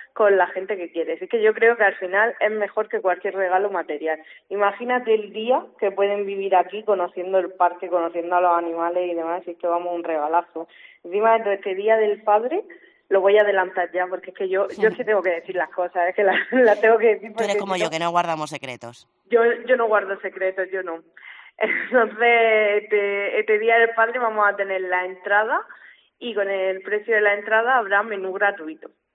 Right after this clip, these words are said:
Speaker 1: el
Speaker 2: O
Speaker 1: día
Speaker 2: sea que,
Speaker 1: diecinueve.
Speaker 2: vamos, que le
Speaker 1: Entonces,
Speaker 2: compra-,
Speaker 1: imagínate.
Speaker 2: luego le compramos un detallito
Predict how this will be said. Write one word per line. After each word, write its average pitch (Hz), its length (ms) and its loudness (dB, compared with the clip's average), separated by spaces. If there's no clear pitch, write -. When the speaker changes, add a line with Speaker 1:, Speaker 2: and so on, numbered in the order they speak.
Speaker 1:
el 175 140 -6
Speaker 2:
O 175 40 -8
Speaker 1:
día 170 160 -4
Speaker 2:
sea 170 80 -4
que, 170 80 -8
Speaker 1:
diecinueve. 139 480 -16
Speaker 2:
vamos, 135 340 -12
que 135 240 -14
le 175 80 -6
Speaker 1:
Entonces, 202 220 -2
Speaker 2:
compra-, 196 40 -6
Speaker 1:
imagínate. 196 460 -6
Speaker 2:
luego 156 200 -8
le 170 80 -6
compramos 175 360 -6
un 175 100 -8
detallito 180 580 -8